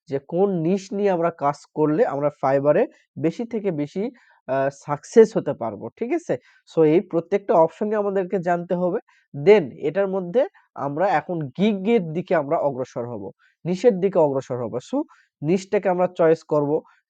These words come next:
চয়েস করে কিভাবে, আহ, উম, সিইও করতে হয়, কিভাবে থাম্বনেল করতে হয়, কিভাবে ডেসক্রিপশন লিখতে হয়, এটা আমরা পর্যায়ক্রমিকভাবে দেখব। আশা করি যদি আপনারা এই ভিডিওটি আপনাদের জন্য ভালো লেগে থাকে,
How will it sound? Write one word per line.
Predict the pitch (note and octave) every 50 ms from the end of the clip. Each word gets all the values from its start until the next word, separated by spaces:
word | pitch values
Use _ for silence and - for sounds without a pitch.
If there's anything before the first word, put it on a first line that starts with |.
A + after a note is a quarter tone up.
| _ -
চয়েস | - G3 G3+ G3 - - - _
করে | - E3 E3 D#3 D#3+ D#3
কিভাবে, | D#3+ D#3+ D3+ D3+ D3+ D3 C#3+ D#3 D#3 D3+ - _ _ _ _ -
আহ, | - C3 C3+ C3+ C3+ C3+ C3+ C3+ - _ _ _
উম, | - - C#3+ C3 G2+ C#3 C#3 C3
সিইও | - - - - E3+ E3+ E3
করতে | - D#3 D3+ D3 - - D3+
হয়, | C#3 C#3+ C#3+ C#3+ C#3
কিভাবে | C#3 - D#3+ D3 D3 C#3+ C#3+ - _
থাম্বনেল | - D3+ D3 E3 E3 E3+ D#3+
করতে | D3 - C#3 - _ - C#3
হয়, | C3+ C#3 C#3 C#3+
কিভাবে | D3 - E3 D#3 D3+ C#3
ডেসক্রিপশন | C3+ C#3 - - - F3+ F3+ - F3 D3
লিখতে | D3 D3 C#3 _ - G3+
হয়, | B3+ A#4
এটা | A4 - D4
আমরা | A3+ G#3+ G#3 G3
পর্যায়ক্রমিকভাবে | F#3+ - F#3+ F3+ E3 D3+ E3 D#3 D3 - D#3 C#3+ C3+ B2+ D#3 C#3 B2 C3
দেখব। | A#2 A2 A2+ F#2+ - - G#2 - _ _ _ _ _ _ _ -
আশা | C#3 C#3+ - G3+ G3
করি | G3 G3+ G3 A3+ C4 E4+ - _ _ _ _ _ -
যদি | C#3+ D#3 E3 D#3 F#3
আপনারা | F3+ F3 - - F3+ F3+ F3+ F3+ F#3 F#3 F#3 -
এই | - D#3+ D#3+
ভিডিওটি | C#3+ C#3 D3+ D3 D3+ D#3+ D#3+ D#3+ - F3 E3+
আপনাদের | D#3 D3+ D3 D#3 D3+ D3+ D3+ C#3+
জন্য | C#3 D3+ C#3+ C#3+ D3 C#3
ভালো | C3+ B2 B2+ C3+ D3 D#3+
লেগে | D#3+ E3+ D#3+ D#3 D#3+
থাকে, | - - B2+ A2 - -